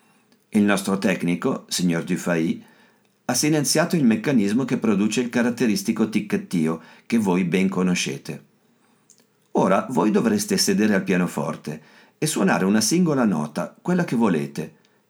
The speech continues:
per sedici volte a cinquanta pulsazioni al minuto, poi altre sedici a novantasei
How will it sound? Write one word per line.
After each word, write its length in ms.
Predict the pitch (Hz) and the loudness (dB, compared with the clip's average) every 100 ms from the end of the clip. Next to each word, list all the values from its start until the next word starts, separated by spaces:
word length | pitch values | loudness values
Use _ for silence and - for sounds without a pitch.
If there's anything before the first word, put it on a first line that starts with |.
| _ | _
per 180 | 95 85 | -4 -2
sedici 520 | - 147 131 - 95 | -2 0 0 -2 0
volte 580 | 90 82 82 - 147 - | 0 0 -2 -4 -6 -6
a 120 | 104 | -8
cinquanta 640 | 104 117 117 120 127 147 156 | -4 0 2 2 0 0 -2
pulsazioni 600 | 131 117 110 - 110 101 | -2 0 -2 0 0 2
al 100 | 95 | 2
minuto, 560 | 90 76 73 - - - _ _ _ _ _ | 2 -2 -6 -10 -14 -18 _ _ _ _ _
poi 220 | 165 131 | 0 2
altre 300 | 92 87 95 | 2 0 -2
sedici 420 | - 98 87 85 | 0 0 0 0
a 40 | 82 | -2
novantasei 800 | 76 80 - - - 73 - | 0 -2 -2 -2 -2 -2 -4